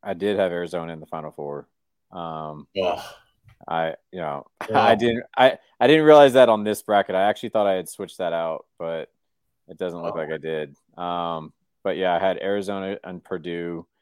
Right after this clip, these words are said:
Speaker 1: and I had Houston and Kansas because I really do think they each have, like, just a really easy walk to get there. Um, maybe not Purdue as much as I think,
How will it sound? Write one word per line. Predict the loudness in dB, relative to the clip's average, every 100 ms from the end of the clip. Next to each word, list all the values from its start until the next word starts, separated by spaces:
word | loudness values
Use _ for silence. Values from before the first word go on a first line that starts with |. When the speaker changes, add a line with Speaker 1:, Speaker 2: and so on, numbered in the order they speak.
| _ _ _ _
Speaker 1:
and | -12 -10 -8 -8 -10 -14 -10
I | -8
had | -6 -4 -4 -6 _ _ _ _ _ _
Houston | -8 -8 -8 -10 -10 -10
and | -10 -10 -10
Kansas | -12 -10 -10 -10 -12 -14
because | -14 -6 -4 -4 -8 -14 -18 _ _ _ _
I | -4
really | 0 0 0
do | -2 -4 -4 -4 -6 -10 _ _ _
think | -14 -12 -12 _ _ _ _ _
they | -10 -8
each | -10 -12 -6
have, | -4 -2 -4
like, | -8
just | -8 -10 -10
a | -12 _ _ _ -12
really | -8 -6 -6
easy | -10 -10
walk | -8 -4 -4 -6
to | -14
get | -8 -10 -10
there. | -16 -16 -20 _ _
Um, | -14 -10 -10 -12 -18 _ _ _ _ _ _ _ _
maybe | 0 2
not | 2 0
Purdue | -4 -4 -2 -2
as | -4
much | -6 -8 -6
as | -6
I | -6
think, | -6 -12 -14